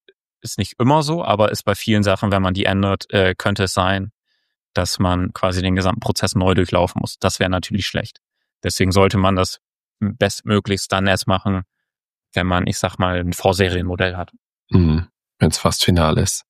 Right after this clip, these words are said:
Speaker 1: Genau.
Speaker 2: Was für eine Software läuft auf dem Gerät und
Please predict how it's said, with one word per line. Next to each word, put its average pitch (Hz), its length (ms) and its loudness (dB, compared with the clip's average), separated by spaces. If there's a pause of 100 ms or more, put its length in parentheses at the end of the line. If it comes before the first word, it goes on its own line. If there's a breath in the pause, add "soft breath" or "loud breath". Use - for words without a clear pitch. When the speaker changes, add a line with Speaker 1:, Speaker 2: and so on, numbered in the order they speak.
(360 loud breath)
Speaker 1:
Genau. - 160 0
Speaker 2:
Was 110 160 0
für - 100 -6
eine 107 120 -2
Software - 800 -2
läuft 143 360 -2
auf 110 240 -2
dem 104 220 0
Gerät 107 560 -2
und 107 260 0